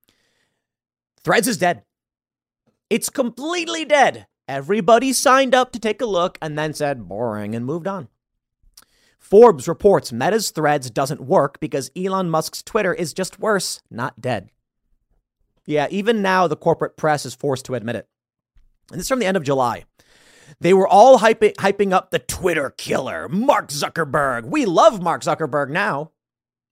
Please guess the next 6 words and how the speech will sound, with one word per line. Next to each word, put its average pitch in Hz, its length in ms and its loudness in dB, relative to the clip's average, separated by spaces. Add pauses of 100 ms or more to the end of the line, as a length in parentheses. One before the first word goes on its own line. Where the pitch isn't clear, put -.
(1000)
Yeah, 135 160 -4
they're 135 100 -4
so 156 160 0
angry 151 280 -4
that - 200 -4
Twitter 147 380 0